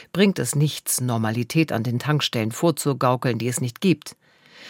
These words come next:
So ist das Ende des Tankrabatts eine gute Nachricht, wenn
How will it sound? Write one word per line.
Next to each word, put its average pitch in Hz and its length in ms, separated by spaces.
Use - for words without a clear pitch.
So - 140
ist - 160
das 190 120
Ende 208 360
des 190 160
Tankrabatts 180 600
eine 175 200
gute 156 280
Nachricht, - 640
wenn 151 400